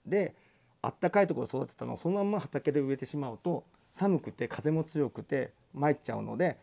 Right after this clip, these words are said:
畑の環境に近づけてあげる。それが、あの、順化させてあげる。そして植えた後に、三日間水をあげないと、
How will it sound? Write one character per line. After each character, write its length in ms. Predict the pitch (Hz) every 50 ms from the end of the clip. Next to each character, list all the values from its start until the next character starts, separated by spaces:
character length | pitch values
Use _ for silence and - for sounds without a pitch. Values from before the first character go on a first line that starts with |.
| - -
畑 380 | - - 156 - 185 180 - 190
の 100 | 196 180
環 280 | - 180 175 175 175 165
境 240 | - 175 175 175
に 220 | 185 214 220 175 - - - - - -
近 180 | - - - 190
づ 140 | 175 - 170
け 100 | 151 147
て 100 | - -
あ 60 | -
げ 80 | - -
る。 80 | - -
そ 120 | - 185
れ 60 | 202
が、 140 | 214 202 - - - - - - - - - - - -
あ 100 | 123 123
の、 120 | 120 120
順 280 | - 110 117 113 113 101
化 160 | - - 113
さ 140 | - - 101
せ 140 | - - -
て 60 | -
あ 60 | -
げ 80 | - -
る。 60 | - - - - - - _ _
そ 120 | - - 135
し 60 | -
て 160 | - - - - - - - 139
植 140 | 131 135
え 60 | 143 139
た 200 | - - 127 123
後 160 | - - 101
に、 260 | 98 135 151 127 - - _ _ _ _ _ _ _ _ _ _ - - - _ _ _ _ - - - - _ _ _ _ _ _ - -
三 100 | 127 120
日 220 | 110 - - 156 131
間 200 | - - 160 165 -
水 260 | - 110 104 131 143
を 140 | 127 131 120
あ 60 | 113
げ 160 | 120 127 123
な 180 | 123 120 107 110
い 80 | 107
と、 240 | - - - 117